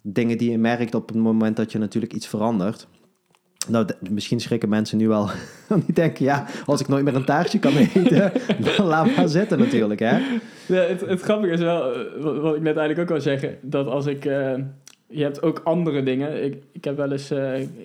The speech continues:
Speaker 2: keto brood gemaakt of zo. En daar gaan dan hele andere dingen in.
Speaker 1: Keto brood.
Speaker 2: Ja, dat,
Speaker 1: Oké.
Speaker 2: daar ging, wat ging daar dan in? Daar ging, gaat bijvoorbeeld avocados in, eh, kokosolie.
Speaker 1: Ah ja, oké. Ja.
Speaker 2: Ehm,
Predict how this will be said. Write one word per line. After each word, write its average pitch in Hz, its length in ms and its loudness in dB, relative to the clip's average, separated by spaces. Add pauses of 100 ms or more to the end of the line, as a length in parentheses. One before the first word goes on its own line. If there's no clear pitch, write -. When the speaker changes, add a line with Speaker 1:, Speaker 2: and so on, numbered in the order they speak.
(120)
Speaker 2:
keto 151 360 0
brood 143 320 -2
gemaakt 139 360 -2
of 143 80 -10
zo. 147 240 -4
En 147 80 -4
daar 143 100 -6
gaan 139 160 0
dan 131 140 0
hele 139 180 0
andere 131 260 -2
dingen 135 200 2
in. 135 80 2
Speaker 1:
Keto 101 340 -2
brood. 85 500 -8
Speaker 2:
Ja, 135 340 0
dat, 131 120 -2
Speaker 1:
Oké. 131 120 -8 (140)
Speaker 2:
daar 139 160 -2
ging, 135 400 -2
wat 139 160 -6
ging 135 180 -4
daar 131 100 -2
dan 131 180 -4
in? 135 400 -4
Daar 135 120 -6
ging, 135 380 -4
gaat 139 140 0
bijvoorbeeld 135 340 -2
avocados 139 540 0
in, 147 360 -2
eh, 147 320 -8 (480)
kokosolie. 143 840 -4 (140)
Speaker 1:
Ah 131 120 0
ja, 110 180 -4
oké. 92 320 -6
Ja. 135 560 -2
Speaker 2:
Ehm, 73 120 -6